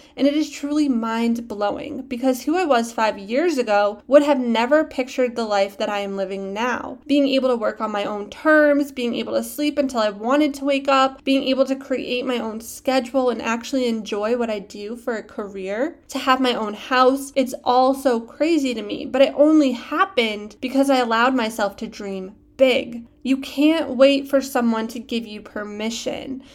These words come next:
You have to give yourself that permission because that's all that matters. When you seek out that validation from someone else, you are giving them the control.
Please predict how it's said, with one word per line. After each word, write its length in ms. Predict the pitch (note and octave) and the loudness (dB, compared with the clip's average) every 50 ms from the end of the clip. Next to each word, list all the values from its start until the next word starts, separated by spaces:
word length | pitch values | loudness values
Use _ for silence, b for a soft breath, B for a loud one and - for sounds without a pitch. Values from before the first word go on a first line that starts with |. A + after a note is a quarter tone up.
| B B B | B B B
You 140 | A#3+ B3+ C4 | 0 0 0
have 360 | C4 C4 B3 A#3+ C4 C4+ - | 0 2 0 0 0 -2 -4
to 80 | - D4+ | -6 -4
give 220 | C4 C4 B3 A3+ | -2 -2 -2 0
yourself 540 | A3 A#3 A3+ A#3 A#3 - - A3+ G#3 G#3 G#3 - | 0 -2 -2 -2 -4 -2 -2 -2 -2 -2 -2 -2
that 200 | G#3+ G#3 G#3 - | -4 -4 -4 -6
permission 680 | - A3 G#3+ G#3+ B3 E4 F4 - - B3 A3 G#3+ G#3+ G#3+ | -10 -8 -2 0 0 0 0 0 -2 -2 -2 -2 -6 -10
because 380 | - A3+ - - B3 A#3+ A3+ | -12 -12 -4 -4 -4 -4 -4
that's 360 | A#3 - A#3 A#3 A#3+ B3+ - | -4 -2 0 0 0 -2 -4
all 240 | - - A#3 A3 A#3 | -8 -8 -6 -6 -4
that 180 | A3+ G3+ G3 - | -4 -4 -6 -6
matters. 800 | G3+ G3+ G#3+ A3+ A#3 A3 - - - - - - - - - - | -6 -6 -4 -4 -4 -4 -4 -6 -8 -12 -14 -16 -18 -20 -20 -4
When 200 | - B3 C4 C4+ | 0 4 6 6
you 180 | C4+ D4+ F4 F4 | 6 6 4 2
seek 380 | - - - - D4+ D4 - - - | 0 -8 -6 -6 -6 -6 -6 -6 -2
out 200 | A#3 A#3+ B3+ B3+ | 0 0 2 0
that 180 | C4 A#3+ A3 A3+ | 0 -4 -2 -2
validation 600 | A3+ A3 A3 A3 A3 A3 A3 A3 - A#3 A3+ A3 | -2 -2 -2 -2 -2 -4 -4 -4 -4 -6 -6 -6
from 160 | - A3+ A3 | -6 -8 -8
someone 380 | G#3+ - - A3 G#3+ G3+ G3+ G3+ | -6 -6 -6 -4 -4 -4 -6 -6
else, 540 | - - A3+ B3+ C4+ B3 A3+ A3 - - - - - | -4 -2 0 2 2 2 0 -2 -10 -16 -18 -18 -16
you 400 | - G#3+ G#3+ A#3 C4+ D4+ D#4 - | -16 -12 -4 0 2 4 4 4
are 140 | - B3 C4 | 2 0 0
giving 440 | B3+ A#3 B3 B3+ B3+ C4 B3+ B3 A#3 | -2 -2 -4 -2 -2 -2 -2 -2 -2
them 280 | A3 G#3+ G#3+ G#3 G3 G3+ | -2 -4 -6 -8 -8 -6
the 140 | G3+ G3 | -6 -6
control. 920 | G3 - - G3 G3 - - - - - A3 C4 C4 - - - - - - | -6 -8 -12 -12 -12 -12 -14 -18 -8 -2 2 2 2 2 0 -4 -6 -12 -18